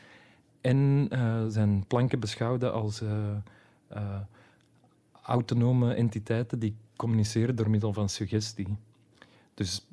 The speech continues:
dat werd dan plots, omdat ik met dat cartoontje, hè,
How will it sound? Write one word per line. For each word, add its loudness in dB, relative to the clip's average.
dat 0
werd 2
dan 2
plots, 0
omdat 2
ik -2
met 0
dat 0
cartoontje, -2
hè, 2